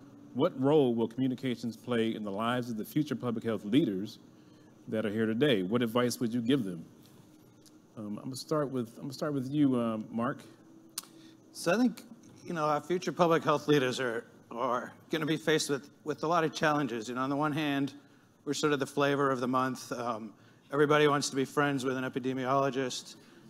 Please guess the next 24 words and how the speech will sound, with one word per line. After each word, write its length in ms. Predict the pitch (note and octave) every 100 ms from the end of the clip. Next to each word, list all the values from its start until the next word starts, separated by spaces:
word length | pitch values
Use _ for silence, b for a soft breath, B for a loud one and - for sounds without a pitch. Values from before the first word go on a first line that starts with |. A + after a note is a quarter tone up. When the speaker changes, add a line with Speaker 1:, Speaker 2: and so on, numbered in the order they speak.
| -
Speaker 2:
Uh, 140 | B2 B2
it 80 | A#2+
gets 260 | C#3+ C#3
you 120 | C#3
inside 360 | C3+ C#3+ - C3+
information 600 | C3+ C3 B2+ C3 C3+ C#3
about 240 | B2+ B2+ B2
how 100 | B2+
long 200 | B2+ B2+
you 120 | B2+
should, 260 | A#2+ - A#2+ - - B B B
you 80 | B2+
should 180 | - C3
isolate 600 | B2 C3 C3 B2 B2 A#2+
or, 340 | A2+ A2 A2
uh, 220 | A2 G#2+ G#2 F#2+ A#2 A#2+
what 200 | C3 C3+
you 80 |
should 180 | C3+ C3
do 140 | B2 B2+
about 260 | B2 A#2+
a 60 | A#2+
recent 300 | A#2+ A#2 A#2+
exposure. 580 | - - B2 A2+ A2